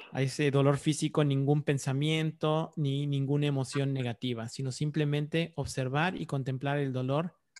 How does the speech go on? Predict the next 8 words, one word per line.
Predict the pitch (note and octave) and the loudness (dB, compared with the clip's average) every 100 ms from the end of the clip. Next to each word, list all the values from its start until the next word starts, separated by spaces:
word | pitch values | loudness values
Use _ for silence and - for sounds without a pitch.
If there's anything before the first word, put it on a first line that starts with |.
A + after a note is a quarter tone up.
| _ _ | _ _
tal | D3+ D3 | -2 -2
y | |
como | - B2+ B2 | -2 -2 0
es. | A#2+ G2+ - - - _ _ _ - | -2 -6 -12 -18 -20 _ _ _ -10
De | B2+ C#3 D#3+ | 0 6 6
hecho, | D#3+ - D3 F#3 - _ _ _ | 6 2 0 -2 -8 _ _ _
la | - C#3 C3 | -4 -2 0
práctica, | - E3 E3 - E3 - E3 D#3 C#3+ C3 A#2 | 2 4 2 -4 -6 -2 2 4 4 2 -2